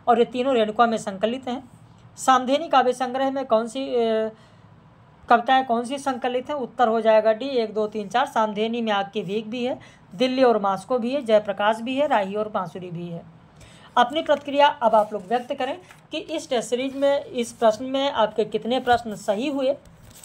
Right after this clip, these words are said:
और क्या वास्तव में इसमें जो प्रश्न दिए गए थे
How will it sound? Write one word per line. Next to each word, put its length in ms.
और 120
क्या 140
वास्तव 400
में 200
इसमें 260
जो 100
प्रश्न 340
दिए 280
गए 300
थे 140